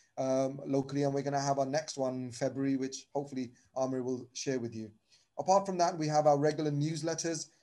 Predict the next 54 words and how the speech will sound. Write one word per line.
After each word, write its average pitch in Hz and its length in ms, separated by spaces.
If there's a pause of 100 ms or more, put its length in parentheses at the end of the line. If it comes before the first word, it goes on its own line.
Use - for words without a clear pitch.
(180)
uh, 143 120
quarterly 147 460
newsletters, 143 560
which 135 100 (160)
keeps 143 240
us, 131 180 (200)
uh, 131 120
the 120 100
college 139 320
updated, 139 540
and 127 140
it's 123 140
shared 135 260
with 123 100
members 143 460 (300)
of 147 120
all 160 200
the 139 80
work 139 240
that 131 120
we've 131 160
been 127 160
doing 123 400
throughout 120 280
the 120 80
year. 156 360 (260)
We've 139 120
got 131 140
our 123 100
next 139 260
one 123 140
coming 127 280
up 110 140
soon. 170 380 (220)
We've 135 120
done 139 180
a 135 60
lot 156 240
of 160 100
international 139 640
work, 170 360 (280)
and 139 120
we've 135 120
developed 139 380
a - 20
lot 151 180
of 147 100
international 135 540
links 131 240
in 123 80
America, 147 460
the 139 100
Middle 147 300
East, 147 280